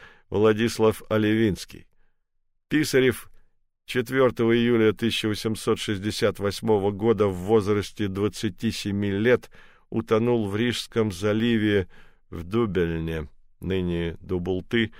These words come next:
рядом с Юрмалой, куда отправился с сестрой и ее сыном от первого брака поправить здоровье.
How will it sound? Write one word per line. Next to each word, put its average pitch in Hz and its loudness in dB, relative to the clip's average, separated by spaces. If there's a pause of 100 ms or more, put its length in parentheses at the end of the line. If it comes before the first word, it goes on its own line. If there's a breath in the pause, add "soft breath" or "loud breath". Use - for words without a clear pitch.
(400 soft breath)
рядом 101 2
с - -10
Юрмалой, 117 4
куда 117 2
отправился 113 2
с - -8
сестрой 117 -2
и 110 2
ее 104 0
сыном 107 -2
от 98 -4
первого 101 0
брака 98 -2
поправить 92 -4
здоровье. 82 -8